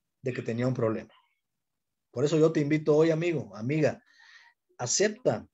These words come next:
Tienes que aceptar tu derrota. Ya no puedes más, ya no puedes seguir bebiendo. O sea,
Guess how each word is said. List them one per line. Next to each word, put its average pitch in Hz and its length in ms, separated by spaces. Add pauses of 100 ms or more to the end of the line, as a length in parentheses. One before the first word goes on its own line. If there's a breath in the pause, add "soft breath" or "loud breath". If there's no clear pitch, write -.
(680)
Tienes 180 260
que 185 100
aceptar 185 460
tu 180 120
derrota. 151 500
Ya 135 200
no 170 200
puedes 170 320
más, 170 340
ya 160 140
no 165 120
puedes 175 220
seguir 156 260
bebiendo. 160 560
O 131 60
sea, 147 340